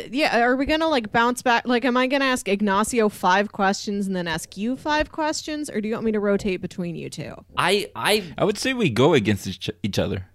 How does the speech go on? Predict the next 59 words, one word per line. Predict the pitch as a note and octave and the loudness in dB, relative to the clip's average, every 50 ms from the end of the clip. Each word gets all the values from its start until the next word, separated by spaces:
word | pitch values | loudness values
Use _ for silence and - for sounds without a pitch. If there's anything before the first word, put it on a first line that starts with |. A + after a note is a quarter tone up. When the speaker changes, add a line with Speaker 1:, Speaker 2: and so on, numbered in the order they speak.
| _ _ | _ _
Speaker 2:
That's | - D3+ G#3 G#3 - | -6 -4 -4 -4 -4
what | F#3 E3 - | -6 -4 -2
I | - D#3 | -2 -4
thought | D#3+ - C3 G#2+ - - | -2 -2 -6 -6 -6 -6
too. | - E3 C#3+ A2 G2+ | -4 -2 0 0 0
If | G2 G2 | -2 -2
you, | A2 A#2 | -4 -4
you | A#2 C3 | -4 -2
would | F3+ A3 E3 | -2 -2 -2
just | C#3+ B2+ - - - - - - - - | -4 -6 -8 -10 -14 -16 -18 -20 -2 2
ask | A#2 A#2 A#2 - - - - | 2 2 2 0 -6 -8 -6
all | - A2+ A#2+ A#2+ | -4 -2 -2 -2
ten | A2+ - - - - D#3 F3+ | -2 2 2 4 4 4 4
Speaker 1:
Okay. | A#3+ D4 - - C#4+ D3+ G#2 | 4 2 2 2 0 0 0
Speaker 2:
of | G2 | 2
yours, | G2 G2 G#2+ F#2 - - - F#2 - - - - - - - - - - | 4 4 4 2 0 -4 -6 -6 -6 -8 -8 -10 -14 -16 -18 -20 -10 -4
uh, | G2+ G#2 G2+ F#2+ F#2+ - | -2 0 2 2 0 0
and | - G#2 G#2 G2+ | -2 -2 -2 0
me | G2 | 2
Speaker 3:
Yeah. | - B2 | 2 4
Speaker 2:
and | B2 A2 A2 | 4 2 2
Ignacio | G2+ G2+ G2+ G2+ G#2 G#2 A#2 B2+ B2 - B2 G2+ F#2 | 0 -2 -2 -2 0 0 0 -2 -2 -2 -2 -2 -2
would | F#2 F#2 F2+ - | -2 -4 -4 -2
compete. | G#3 A3 A#3+ D4 F4 | 0 2 4 6 6
Speaker 1:
Oh. | G4 G#4+ A4 A4 A4 A4 A4 G#4+ G#4+ G#4+ G#4 G4+ G4 F#4 E4+ D#4 C#4+ B3 G#3+ F#3 E3 D3 | 6 6 4 4 2 2 2 2 2 0 0 0 0 0 0 -2 -2 -2 -2 -4 -4 -4
Speaker 2:
Uh, | F#2+ F#2 F2+ F2+ - | -2 -2 -2 -2 -2
and | - G2 F#2+ G2 | -4 -4 -2 -2
then | G2 G2 G2 - | 0 0 2 4
Speaker 1:
Oh, | D#4 F4+ A4 B4 B4+ - | 4 6 6 6 8 8
Speaker 3:
Yeah. | A#2 A2+ | 10 10
Speaker 1:
I | |
like | - A3+ A#3+ | 8 8 6
Speaker 2:
Ignacio | C#4 - - - - - - C3 A#2 | 4 4 4 4 4 4 4 2 4
would | G3+ G#3 | 4 4
go, | G3 A3+ D4+ B4+ B4+ - A#2 A2 | 2 2 2 2 2 2 4 4
go, | A2+ B2+ B2 | 4 4 4
Speaker 1:
that. | G#2+ | 2
Speaker 2:
go, | A#2+ A#2+ | 0 -2
go, | G#2+ G#2 A2 G2+ G#2+ - - C3 B2 A#2 A2+ A#2+ - - - | -2 -2 -4 -6 -6 -6 -6 -4 -4 -4 -6 -8 -8 -6 0
go | - B2+ F#2+ | 0 2 2
next, | G2+ C#3+ E3 D3+ - - | 2 2 0 0 -2 -4
and | - A2+ | -6 -4
it | A2 | -2
would | A2+ A2 G2+ | -2 -4 -4
be | F#2+ A#2 | -4 -4
Yo | G#2+ G2 G2 G2+ G#2+ G#2+ G2 | -4 -4 0 0 2 2 2
and | F2 F#2 | 0 -2
me, | B2 D3 C#3+ C#3 C3+ | -2 -2 0 0 0
and | A#2 | 0
then | A2 G2+ - | -2 -4 -4
I | F#2+ G2 G#2 | -4 -4 -4
would | G2+ G2+ G2 | -4 -4 -4
go | F#2+ F#2 F2+ - | -6 -4 -2 -2
after | F2+ F#2 - - F2+ | -4 -4 -4 -6 -6
that, | F2+ F#2+ G2 F#2+ | -4 -4 -4 -4
and | F#2 | -6
it'd | F2+ F2 | -8 -10
be | E2+ F2 | -10 -12
you, | F2 F2+ F2+ F2 | -12 -12 -8 -6